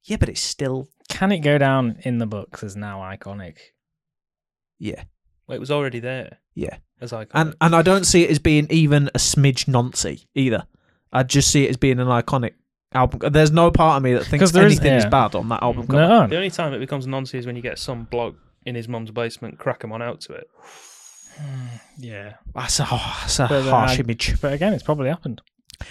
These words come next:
Speaker 1: It has probably. That's the scary thing. It probably has happened.
Speaker 2: Probably in
Speaker 1: I would
Speaker 2: America.
Speaker 1: put my life on the fact that's happened on multiple occasions.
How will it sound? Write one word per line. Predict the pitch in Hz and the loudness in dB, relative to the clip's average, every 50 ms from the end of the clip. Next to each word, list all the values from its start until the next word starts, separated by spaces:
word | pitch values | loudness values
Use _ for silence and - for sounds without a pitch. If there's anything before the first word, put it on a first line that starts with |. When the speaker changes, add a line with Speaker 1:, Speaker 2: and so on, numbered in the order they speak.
| - - - | -18 -10 -4
Speaker 1:
It | - 143 - | -2 -2 0
has | - 135 151 151 | 2 2 4 6
probably. | - - 160 139 139 139 131 | 6 6 4 4 4 2 4
That's | - 143 135 135 - - | 4 4 4 4 2 0
the | - | 0
scary | 147 - - 170 151 139 139 131 | -2 0 4 6 6 6 6 4
thing. | - - 190 180 151 | 4 2 2 2 2
It | 117 - | 0 0
probably | - 160 139 143 135 127 | 0 0 2 2 2 4
has | 127 131 123 | 4 4 4
happened. | 139 139 - - 139 120 113 110 | 2 0 2 0 0 -2 -2 -8
Speaker 2:
Probably | 131 123 165 160 156 143 120 120 117 113 | -6 -4 -4 -4 -4 -6 -8 -10 -10 -4
in | 107 147 | 2 4
Speaker 1:
I | 156 175 170 | 6 6 8
would | 151 160 156 | 6 4 2
Speaker 2:
America. | - - - | 2 0 0
Speaker 1:
put | 190 170 - | 0 0 0
my | 151 135 135 | 2 2 4
life | 131 135 139 143 135 - - | 6 6 6 6 4 2 0
on | 127 | -2
the | 123 113 | -2 0
fact | - 131 123 | 0 0 0
that's | - 123 113 - | 2 0 0 0
happened | 127 107 - 110 110 107 110 | -2 -2 -2 -4 -6 -4 -6
on | 110 110 | -6 -4
multiple | 110 113 110 113 - - - 123 117 | -6 -6 -8 -10 -14 -12 -8 -6 -6
occasions. | 113 113 - 110 107 107 95 85 - - - | -6 -6 -6 -6 -6 -6 -8 -12 -14 -16 -18